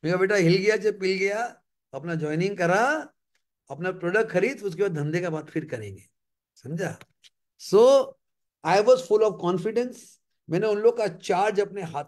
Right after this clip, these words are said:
में ले लिया, उनकी जिंदगी का, मतलब उनके दुखती रग को अपने हाथ में ले लिया और वो मेरे हाथ में आ गए। समझे? तो आपको पहले लोगों को अपने हाथ में करना पड़ेगा, आपको सब समझना पड़ेगा क्या बात करें।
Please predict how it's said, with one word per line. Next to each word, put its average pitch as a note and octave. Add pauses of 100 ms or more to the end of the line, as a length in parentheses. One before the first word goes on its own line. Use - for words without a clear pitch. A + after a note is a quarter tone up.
में D3
ले A#2
लिया, A2
उनकी C#3
जिंदगी C#3
का, A#2 (640)
मतलब G3
उनके G3+
दुखती E3+
रग A3
को G#3
अपने F#3
हाथ C#3+
में C#3+
ले A2
लिया G2 (640)
और F#3+
वो A3+
मेरे G#3
हाथ E3+
में F3
आ A2+
गए। G#2 (680)
समझे? F#3+ (920)
तो C4
आपको G#3
पहले G#3+
लोगों F#3+
को G3+
अपने F#3+
हाथ E3
में D#3+
करना G#2+
पड़ेगा, G2 (680)
आपको D3
सब D#3
समझना D#3+
पड़ेगा E3
क्या -
बात -
करें। -